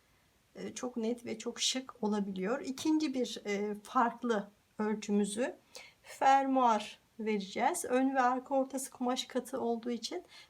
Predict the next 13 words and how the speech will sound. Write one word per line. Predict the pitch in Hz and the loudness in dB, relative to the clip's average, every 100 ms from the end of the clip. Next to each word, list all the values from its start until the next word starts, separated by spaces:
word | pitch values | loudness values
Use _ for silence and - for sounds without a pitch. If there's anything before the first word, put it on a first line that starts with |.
| _ | _
fermuarımızı | - 262 262 269 269 269 277 277 277 | 2 4 4 2 0 0 -2 -4 -6
mutlaka | 277 269 226 226 277 339 | -6 -4 -4 -2 -4 -2
yan | 302 262 240 | 0 0 0
dikişlere | 214 - - 202 190 - | -4 -8 -4 -4 -4 -6
çalışmalıyız. | - 208 202 - 202 202 226 381 - - - - - _ - | -6 -4 -2 -2 0 2 2 -2 -4 -14 -20 -20 -20 _ -8
Ee, | 214 | -8
geçen | 208 247 262 302 277 | -4 -4 -2 0 0
videomda | 269 254 254 247 | 0 2 2 2
da | 214 | 0
söylemiştim, | 220 214 208 202 208 220 | -2 -2 -2 -2 -2 -2
bir | 214 | -2
önceki | 208 208 208 | -2 -4 -8
videomda. | 190 196 190 202 349 | -4 -4 -2 -2 -4